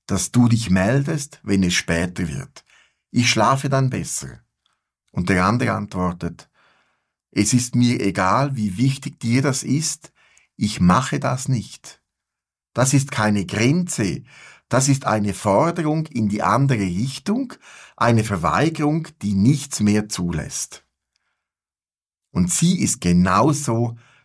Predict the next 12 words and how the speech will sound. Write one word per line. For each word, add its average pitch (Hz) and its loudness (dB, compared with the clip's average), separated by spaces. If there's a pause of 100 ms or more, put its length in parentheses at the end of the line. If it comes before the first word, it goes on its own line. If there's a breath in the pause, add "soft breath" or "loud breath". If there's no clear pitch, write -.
(120)
zerstörerisch. 80 -2 (500)
Dabei 151 4
gibt 120 -2
es 104 -2
hier 160 2
eine 104 -2
einfache 135 0
Frage, 98 -4 (460 loud breath)
die 104 4
fast 92 0
jeden 139 4
Konflikt - -4